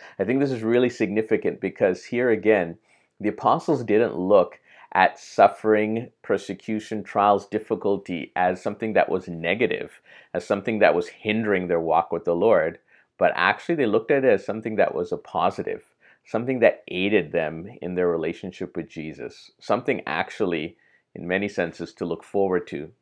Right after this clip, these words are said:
so that they were actually able to rejoice. So Peter really knows what he's talking about. And again, in this season of the pandemic, there are many that are going through suffering, maybe a loss of a job, a loss of a loved one,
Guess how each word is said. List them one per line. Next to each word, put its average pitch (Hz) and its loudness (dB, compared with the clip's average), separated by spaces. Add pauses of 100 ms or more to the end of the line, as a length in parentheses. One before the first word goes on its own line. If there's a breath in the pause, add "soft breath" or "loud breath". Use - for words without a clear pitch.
(560)
so - -8
that 85 -4
they 98 0
were 98 2
actually 80 -4
able 82 -6
to 80 -12
rejoice. 76 -8 (560 soft breath)
So 92 4
Peter 151 2
really 107 4
knows 95 -2
what 82 -4
he's 82 -8
talking 87 -6
about. 76 -4 (720)
And 117 0
again, 110 2
in 104 0
this 123 -2
season 113 -2
of 92 -4
the 92 -2
pandemic, 95 0 (520 soft breath)
there 117 2
are 127 2
many 127 0
that 92 2
are 98 4
going 98 0
through 98 -6
suffering, 82 0
maybe 92 -2
a 92 4
loss 87 2
of 92 -2
a 90 -2
job, 87 4
a 101 2
loss 87 2
of 85 -4
a 87 2
loved 87 2
one, 107 -2